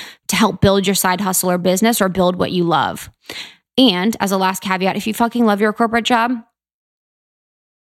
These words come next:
amazing. Like, fucking praise be and, like, rock it, because there are benefits and there are great things to corporate jobs that I've hopefully covered during this conversation, um,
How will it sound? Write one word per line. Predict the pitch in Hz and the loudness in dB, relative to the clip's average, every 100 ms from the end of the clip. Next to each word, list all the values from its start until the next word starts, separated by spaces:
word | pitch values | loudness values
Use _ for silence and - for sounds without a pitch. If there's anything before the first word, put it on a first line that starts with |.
| - | 0
amazing. | 190 170 156 - - - _ _ _ _ _ - | 2 2 0 -6 -12 -16 _ _ _ _ _ -2
Like, | 190 - - | -2 -2 -2
fucking | 202 202 208 | -2 0 -2
praise | 202 190 190 | -2 -2 -2
be | 175 180 262 - | -2 0 0 0
and, | 196 190 | -2 0
like, | 175 165 - - - | -2 -4 -12 -20 -4
rock | 185 175 165 | 0 0 0
it, | - | -4
because | 196 208 190 | 0 2 2
there | 196 | 2
are | 196 | 0
benefits | 202 190 196 190 180 196 | 0 -4 -4 -4 -4 -4
and | 190 | -2
there | 180 | 0
are | 185 | 0
great | 180 175 | -2 -2
things | 185 175 180 | -2 -4 -4
to | 185 | -2
corporate | 180 170 170 | -2 -2 -2
jobs | 165 170 196 - _ _ _ _ - - | 0 0 -4 -8 _ _ _ _ -16 0
that | 202 196 | 2 2
I've | 185 | 0
hopefully | 180 180 - 185 180 | -2 -4 -2 -4 -2
covered | 185 170 180 175 175 - - - - | -2 -2 -2 -2 -6 -12 -18 -10 0
during | 196 190 | 2 2
this | 185 | 0
conversation, | 185 175 180 - 175 - 175 175 - | 0 -2 -2 0 0 2 0 0 -2
um, | - 175 160 156 - | -2 0 0 0 -2